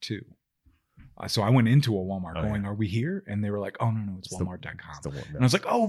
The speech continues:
Speaker 1: but still, that's big."
Speaker 2: Yeah, that's, that's,
Speaker 1: It felt
Speaker 2: that's such a
Speaker 1: huge.
Speaker 2: mom thing to be
Speaker 1: Right.
Speaker 2: like, "That's still good.
Speaker 1: Yeah,
Speaker 2: It's
Speaker 1: yeah.
Speaker 2: still good."
Speaker 1: Dude, uh, this
Speaker 2: Walmart dot com, you know, a lot of people are doing their holiday shopping on the internet.
Speaker 1: They're doing
Speaker 2: These
Speaker 1: everything, yeah.
Speaker 2: days.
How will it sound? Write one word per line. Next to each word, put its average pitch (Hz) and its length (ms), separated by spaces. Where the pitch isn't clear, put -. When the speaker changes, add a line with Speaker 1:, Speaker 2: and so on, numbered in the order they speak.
Speaker 1:
but 220 200
still, 247 480
that's 147 220
big." 175 460
Speaker 2:
Yeah, 294 100
that's, - 340
that's, 294 200
Speaker 1:
It 135 240
felt 190 220
Speaker 2:
that's 196 180
such 202 320
a 208 80
Speaker 1:
huge. 143 200
Speaker 2:
mom 127 520
thing 117 420
to - 80
be 120 100
Speaker 1:
Right. 123 220
Speaker 2:
like, 143 300
"That's 269 260
still 320 380
good. 127 420
Speaker 1:
Yeah, 143 320
Speaker 2:
It's 95 240
Speaker 1:
yeah. 135 180
Speaker 2:
still 277 200
good." 104 420
Speaker 1:
Dude, 135 320
uh, 139 60
this 131 60
Speaker 2:
Walmart 196 420
dot 175 200
com, 240 340
you 139 100
know, 127 100
a 120 40
lot 120 180
of 113 60
people 131 260
are 113 60
doing 143 320
their 202 160
holiday 98 380
shopping 95 420
on 92 140
the 98 120
internet. 85 420
Speaker 1:
They're 135 240
doing 127 460
Speaker 2:
These 95 240
Speaker 1:
everything, 101 260
yeah. 165 80
Speaker 2:
days. - 340